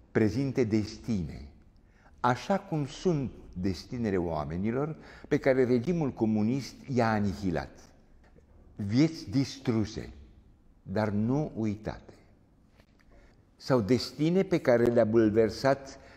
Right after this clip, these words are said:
tranziția către democrație și lumea modernă, fie că sunt în România, Bulgaria, Polonia, Rusia ori Serbia. Astra Film Festival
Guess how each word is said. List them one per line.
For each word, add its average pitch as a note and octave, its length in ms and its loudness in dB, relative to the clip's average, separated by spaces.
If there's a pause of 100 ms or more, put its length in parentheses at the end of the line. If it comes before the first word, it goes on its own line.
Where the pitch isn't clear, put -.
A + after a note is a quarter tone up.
(180)
tranziția A2+ 920 2
către E2 220 -6
democrație F2 920 -2 (280)
și - 240 -2
lumea C3+ 320 2
modernă, F#2+ 680 2 (460)
fie - 360 -2
că G#2+ 120 -4
sunt D#2 320 -4
în D#2 120 -4
România, G2 960 -4
Bulgaria, G2 760 0
Polonia, F#2 960 -2 (140)
Rusia F#2+ 640 -2 (320)
ori G#2+ 180 -2
Serbia. C#2+ 600 -8 (1080)
Astra A#2+ 540 0
Film F#2 380 0
Festival F#2 800 -4